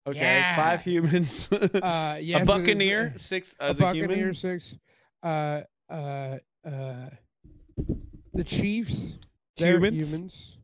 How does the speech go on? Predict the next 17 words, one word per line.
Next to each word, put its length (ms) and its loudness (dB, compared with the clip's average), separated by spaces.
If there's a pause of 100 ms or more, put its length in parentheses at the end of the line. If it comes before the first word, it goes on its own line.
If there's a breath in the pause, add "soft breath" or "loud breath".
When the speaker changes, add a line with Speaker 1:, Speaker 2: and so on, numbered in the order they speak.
(240)
Speaker 1:
Not 240 -2
if 80 -6
you 140 0
lived 180 -2
in 100 2
the 60 0
Speaker 2:
Uh, 20 2
Speaker 1:
eighteen 280 0
hundreds 380 0
and 140 2
was 120 -2
a 60 -2
white 280 -2
dude. 340 -4 (540 soft breath)
Speaker 2:
Wow, 600 -6 (120)
jeez. 720 -10 (560 soft breath)
Um, 480 -4